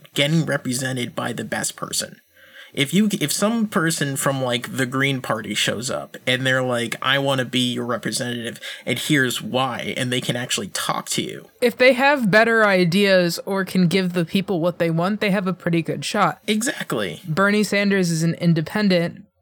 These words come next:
Speaker 2: and was able to have a very successful thirty-something year long political career being an independent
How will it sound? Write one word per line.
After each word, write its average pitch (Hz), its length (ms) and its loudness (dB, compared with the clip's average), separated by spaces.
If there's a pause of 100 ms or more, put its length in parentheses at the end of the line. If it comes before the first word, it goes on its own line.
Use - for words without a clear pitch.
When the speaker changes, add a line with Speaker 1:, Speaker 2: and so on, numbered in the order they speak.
Speaker 2:
and 175 320 0 (460)
was 170 320 0
able 180 300 0
to 170 220 -2
have 170 260 0
a 160 100 4
very 180 360 2
successful 165 640 -2
thirty-something 170 720 0
year 165 180 2
long 156 300 -2
political 165 480 -4
career 180 520 2
being 175 400 4
an 165 120 4
independent 170 840 0